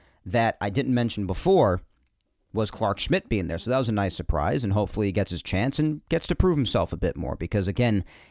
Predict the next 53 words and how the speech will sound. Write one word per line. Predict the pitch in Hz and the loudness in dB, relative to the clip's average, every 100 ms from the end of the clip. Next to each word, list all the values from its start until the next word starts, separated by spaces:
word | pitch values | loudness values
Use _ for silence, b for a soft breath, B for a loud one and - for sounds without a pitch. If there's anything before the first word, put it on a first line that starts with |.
| - | -2
in | 120 | -2
the | 113 | 2
past | 123 123 - | 2 2 0
in | 104 | 0
the | |
majors, | 107 131 113 107 98 | 2 2 2 0 0
he | 101 | 0
hasn't | 110 98 - | 0 -2 -4
really | 104 95 | -4 -2
done | 110 117 | 0 0
too | 101 98 | 0 -2
well | 85 85 | 0 0
in | 87 | -2
the | 82 | -2
couple | 104 - 90 | -2 0 0
of | - | 0
starts | 98 95 | 0 0
he's | 95 82 | -2 -2
gotten | 110 107 87 | 0 0 0
here | 87 76 | -2 -2
and | 76 | -2
there. | 71 - | -2 -4
So, | - 82 67 - b b b b | 0 0 0 -4 b b b b
and | 135 | -2
of | 135 | -2
course, | - 127 | 0 0
he's | 113 104 | 2 4
also | 131 147 117 | 4 4 2
got | 101 | 2
to | 95 | 2
prove | - 101 | 2 2
that | 92 | 0
he | 90 | -2
can | 87 | -2
stay | - 85 | -2 -2
healthy | 85 117 98 | 2 0 0
because | 78 80 76 - | -6 -4 -2 -2
he | - 113 | 0 -2
has | 104 | -2
had | - 92 90 | -2 -2 -2
a | 90 | -4
myriad | 82 82 107 120 90 78 78 | -4 -4 -2 0 0 -2 -4
of | 87 - | -6 -2
injuries. | 92 80 73 65 90 | -2 -2 -4 -4 -2
It | 90 | -2
has | 80 | -2
been | - 87 80 | 0 0 0
nonstop | 87 98 98 90 - 92 87 | 0 2 2 2 2 2 0
for | 82 | -4
him | 73 | -6
over | 76 76 | -6 -8
the | 78 | -6
years. | 73 62 - | -6 -6 -10